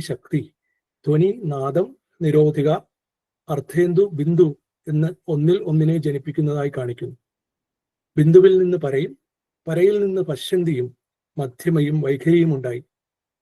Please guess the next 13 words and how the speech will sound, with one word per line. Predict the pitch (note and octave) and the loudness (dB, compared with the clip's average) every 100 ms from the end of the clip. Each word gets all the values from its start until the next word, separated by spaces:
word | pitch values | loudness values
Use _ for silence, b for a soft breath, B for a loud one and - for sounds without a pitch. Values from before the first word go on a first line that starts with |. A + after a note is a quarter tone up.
| - | -10
വർണ്ണത്തിൽ | D3 D3+ E3+ D#3+ F3+ E3+ | -6 -2 0 4 4 4
നിന്ന് | E3 A#3 C#4+ _ _ _ _ _ D3+ | 0 -4 -8 _ _ _ _ _ -4
അഭിന്നമായ | D3+ G#3 G#3 F3 E3+ G#3+ E3+ | -2 0 0 0 -2 -2 -2
രുദ്രാദികളായ | C#3+ E3 E3+ F3+ E3+ D#3+ E3 | -2 -2 2 2 2 0 -2
കലകളും | D#3 C#3 D3+ F3+ - - | -4 -4 -2 -4 -8 -8
ക്രമത്തിലുണ്ടാവുന്നു. | C#3 C#3+ - C#3+ B2+ B2 A#2+ C3 D3+ _ _ _ _ _ _ _ _ _ _ _ _ _ _ _ - | -6 -4 -4 -4 -4 -6 -6 -10 -18 _ _ _ _ _ _ _ _ _ _ _ _ _ _ _ -4
കുണ്ടലിനി | F3+ F3+ G#3 G#3+ A3 G3+ | 2 4 4 0 -4 0
പ്രയോഗത്തിൽ | F3+ F3 F#3 F#3+ D#3+ F#3 - E3+ | 0 4 4 4 2 0 -6 -4
ബ്രഹ്മപ്രധാന്യം | D#3+ F3+ F3 E3+ E3 E3+ F3 F3 G3 - _ _ - | -2 0 0 0 0 -2 -2 -4 -6 -10 _ _ -2
ബീജമന്ത്രങ്ങൾക്കാണ് | D#3+ D#3+ E3+ F3 E3 E3+ F3 E3 E3+ E3 E3+ | 2 2 2 -2 -4 -2 -2 -2 -4 -2 -2
ജപിക്ക-, | D3 D#3 - F#3 - F3+ E3+ D#3+ | -4 -4 -4 -6 -10 -14 -14 -6
മന്ത്രങ്ങളെയാണ് | E3+ E3 F3 F3 F3 D#3+ E3+ | -2 0 2 2 2 0 0
ജപിക്കേണ്ടത് | D#3 D3+ - E3+ E3+ | -2 -2 -2 0 0